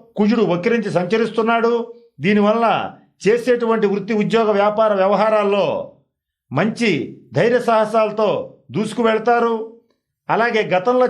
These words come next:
చేసినటువంటి రుణాలని తీర్చగలుగుతారు. శత్రువులు వారంతట వారుగా బయటకు వచ్చి వారి తప్పును తెలుసుకుని బహిరంగంగా క్షమాపణ చెప్పేటువంటి రోజులు ఈ అక్టోబర్ మాసంలో మిథున రాశి వాళ్ళకి ప్రస్ఫుటంగా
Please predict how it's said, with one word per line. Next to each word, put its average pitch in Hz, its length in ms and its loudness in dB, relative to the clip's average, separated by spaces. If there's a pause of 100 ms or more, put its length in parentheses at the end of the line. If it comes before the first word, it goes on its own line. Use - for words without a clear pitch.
చేసినటువంటి 208 640 0
రుణాలని 208 480 0 (440)
తీర్చగలుగుతారు. 139 840 -2 (760)
శత్రువులు 202 680 0 (500)
వారంతట 214 540 2
వారుగా 214 320 2 (100)
బయటకు 208 300 -2
వచ్చి 220 260 -2
వారి 190 260 0
తప్పును 233 380 -2
తెలుసుకుని 214 460 -2
బహిరంగంగా 226 640 0
క్షమాపణ 220 400 -2 (100)
చెప్పేటువంటి 202 600 0 (100)
రోజులు 214 380 2 (600)
ఈ 175 120 0 (180)
అక్టోబర్ 240 480 0
మాసంలో 208 400 2 (100)
మిథున 214 300 -2
రాశి 208 240 -2
వాళ్ళకి 190 400 -2 (580)
ప్రస్ఫుటంగా 202 560 0